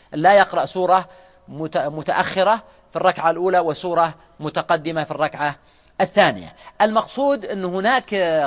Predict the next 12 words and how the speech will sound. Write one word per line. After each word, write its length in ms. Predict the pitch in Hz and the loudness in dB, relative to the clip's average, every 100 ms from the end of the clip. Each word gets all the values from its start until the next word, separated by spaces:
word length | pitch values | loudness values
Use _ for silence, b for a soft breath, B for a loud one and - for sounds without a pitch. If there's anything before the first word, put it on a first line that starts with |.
| - | -2
قصائد 580 | 180 226 196 175 143 147 | -2 2 2 0 -2 -6
كنت 360 | 135 196 160 | -4 -8 -8
قرأتها، 640 | - 175 175 175 151 131 - b b b b | 0 2 2 0 0 0 -2 b b b b
آه، 180 | 127 127 | -10 -6
لما 220 | 151 147 | -4 -4
كنت 220 | 147 160 | -6 -8
في 60 | - | -8
السجن، 360 | - 208 175 165 | -8 -6 -6 -2
قرأت 280 | 180 185 | 0 0
كتاب 280 | - 185 170 | -2 -2 0
نفح 240 | 185 180 180 | -2 -2 -8
الطيب 320 | - 185 | -4 -6